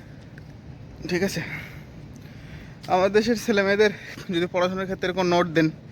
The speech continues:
যে এটা তুমি করে আসো, তো ওরা কি করবে? কপি করে, বিভিন্ন ধরনের Google করে, সামারাইজ করে আসে, আর্টিফিশিয়াল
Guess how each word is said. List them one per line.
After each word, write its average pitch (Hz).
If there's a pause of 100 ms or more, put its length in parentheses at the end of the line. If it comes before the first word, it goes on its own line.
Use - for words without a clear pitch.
(400)
যে 170
এটা 156
তুমি 165
করে 160
আসো, 143 (920)
তো 220 (100)
ওরা 220
কি 233
করবে? 220 (100)
কপি 208
করে, 139 (420)
বিভিন্ন 175
ধরনের 180
Google 165
করে, 147 (880)
সামারাইজ 156
করে 160
আসে, 151 (680)
আর্টিফিশিয়াল 165